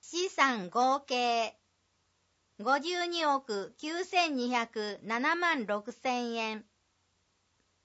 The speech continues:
負債及び資本の部。負債の部。固定負債、流動負債、繰り延べ収益があります。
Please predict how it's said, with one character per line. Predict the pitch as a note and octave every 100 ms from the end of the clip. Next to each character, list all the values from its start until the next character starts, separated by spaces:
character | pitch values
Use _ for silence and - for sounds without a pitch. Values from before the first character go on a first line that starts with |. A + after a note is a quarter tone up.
| _ _ _ _ _ _ _ _ _ _ -
負 | A#3+
債 | E4 D#4+ E4 - -
及 | D4+ E4 D4
び | G#3 F#3 A3+
資 | - A#3+
本 | A#3+ D4 D4+ D4
の | C4+ B3+
部。 | A#3 A3+ A3+ _ _ _ _ _ _ _ _ _ _ _ _ _ _
負 | - A#3+
債 | F4 D4+ D4+
の | C#4 C4+ B3+
部。 | A#3+ A#3 A#3 _ _ _ _ _ _ _ _ _ _
固 | - C#4
定 | E4 F4 F4
負 | F4 E4
債、 | - B3+ G#3 E3 - _ -
流 | G#3 E4 F4
動 | E4 D#4+ E4+
負 | D#4+
債、 | D4 C4 G#3+ F3 D#3+ _ _ _ _
繰 | B3+
り | D#4+
延 | E4+ F4
べ | F4 F4
収 | - F4 F4+
益 | D4+ C#4 A#3+
が | F#3+ F3+ E3
あ | G3
り | F#3+ F3+
ま | E3+ E3
す。 | E3 -